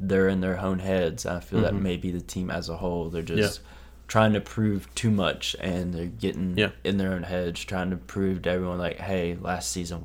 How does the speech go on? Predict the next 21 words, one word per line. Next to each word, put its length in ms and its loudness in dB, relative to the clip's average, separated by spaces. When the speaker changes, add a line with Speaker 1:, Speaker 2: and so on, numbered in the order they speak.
Speaker 1:
wasn't 320 2
a 60 -8
fluke." 560 -2
And 160 0
they're 240 -2
Speaker 2:
Right. 280 -2
Speaker 1:
trying 360 4
too 160 -4
hard. 380 0
Speaker 2:
Yeah. 160 4
Speaker 1:
They're 100 2
not 280 4
just 360 -6
going 240 2
out 180 4
there 260 0
Speaker 2:
Yeah. 80 -2
Speaker 1:
and 240 -6
playing. 420 -6
Speaker 2:
Yeah. 180 -2
Speaker 1:
Um, 540 0